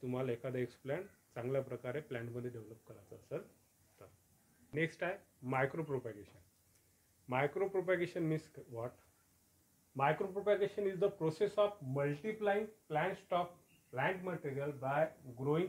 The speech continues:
plantlet in the tissue culture to produce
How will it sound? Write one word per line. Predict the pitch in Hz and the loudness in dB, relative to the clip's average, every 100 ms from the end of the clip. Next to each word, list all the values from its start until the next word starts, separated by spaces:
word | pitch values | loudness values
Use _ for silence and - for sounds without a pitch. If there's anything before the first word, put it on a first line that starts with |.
| - 151 | -2 2
plantlet | 147 147 165 170 120 - _ - | 2 2 2 2 2 -2 _ -4
in | 143 | 0
the | 170 | 2
tissue | 175 180 170 160 220 - | 2 0 -6 -4 -4 -2
culture | 135 - 175 - _ _ _ | -2 -2 -8 -8 _ _ _
to | 175 - | -8 -2
produce | 156 165 208 | 2 2 2